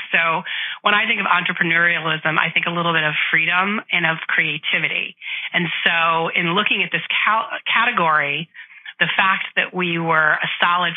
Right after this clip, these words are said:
format in a liquid world creates a little differentiation for us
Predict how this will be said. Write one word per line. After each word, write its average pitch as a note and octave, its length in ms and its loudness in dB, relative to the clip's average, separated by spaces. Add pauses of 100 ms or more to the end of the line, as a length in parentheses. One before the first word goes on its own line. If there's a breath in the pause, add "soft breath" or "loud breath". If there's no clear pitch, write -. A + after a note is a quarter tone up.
format E3+ 560 2
in D#3+ 100 0
a D3+ 120 0
liquid D#3+ 340 -2
world E3+ 640 0 (560 loud breath)
creates F3 420 0
a F3 60 0
little D#3+ 260 0
differentiation D#3+ 800 0
for E3 140 2
us D#3 140 2